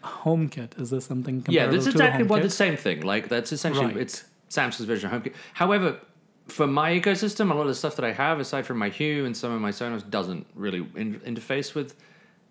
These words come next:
Speaker 2: with SmartThings. So, like, I plug it in, I try and set things up, and then I'm always thoroughly disappointed that I can't really do the things that I want,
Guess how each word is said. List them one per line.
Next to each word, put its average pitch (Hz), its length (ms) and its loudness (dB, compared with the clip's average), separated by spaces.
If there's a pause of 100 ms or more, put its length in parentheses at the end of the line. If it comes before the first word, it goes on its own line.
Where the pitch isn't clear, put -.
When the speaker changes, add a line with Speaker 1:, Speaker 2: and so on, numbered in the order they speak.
(160)
Speaker 2:
with 135 240 -2
SmartThings. 160 460 2
So, 135 260 2
like, 120 160 2
I 123 40 2
plug 139 280 0
it 123 80 2
in, 143 160 2
I 123 80 0 (120)
try 147 220 -2
and 131 100 -2
set 120 220 -4
things 104 220 0
up, 120 180 2
and 113 80 -2
then 104 80 0
I'm 104 160 0 (160)
always 127 300 -2
thoroughly 110 320 0
disappointed 104 640 -2
that 101 100 0
I 98 60 2
can't 101 260 -2
really 98 160 0
do 101 160 0
the 101 80 2
things 104 240 -2
that 90 100 -2
I 87 60 -2
want, 143 280 2